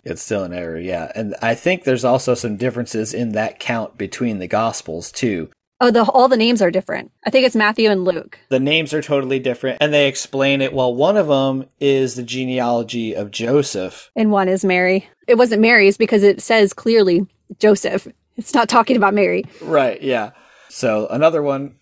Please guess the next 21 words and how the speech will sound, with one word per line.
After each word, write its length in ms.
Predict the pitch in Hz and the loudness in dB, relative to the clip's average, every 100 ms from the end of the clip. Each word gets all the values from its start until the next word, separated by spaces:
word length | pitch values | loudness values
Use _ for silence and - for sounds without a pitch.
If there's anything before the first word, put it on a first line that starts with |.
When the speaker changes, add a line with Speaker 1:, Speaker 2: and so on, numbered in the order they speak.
| - | -10
Speaker 1:
was 200 | 113 117 | -10 -8
about 320 | 107 107 - | -6 -8 -8
King 320 | - 135 131 | -4 -4 -4
Jehoiachin. 960 | - 117 - 127 117 - 117 104 101 - _ - | -6 -8 -4 -4 -4 -6 -6 -6 -10 -14 _ 0
One 240 | 165 202 | 2 2
verse 300 | 156 135 - | 0 -2 -2
says 560 | - 123 117 120 - - | -2 0 0 -2 -10 -10
in 200 | 123 117 | -8 -8
Second 320 | - 117 110 | -6 -8 -8
Chronicles 480 | 123 113 113 113 104 | -8 -8 -8 -10 -8
that 160 | 113 92 | -10 -8
Jehoiachin 640 | 110 139 135 123 135 117 | -8 -4 -4 -2 -6 -6
was 300 | 113 107 101 - | -6 -6 -8 -2
eight 180 | 156 156 | -2 -2
years 240 | 143 120 | -4 -2
old 220 | 92 90 | -4 -4
when 140 | 98 92 | -6 -8
he 120 | 95 | -8
began 300 | 92 90 87 | -8 -8 -10
to 140 | 85 | -8
reign. 320 | 90 87 98 | -8 -8 -10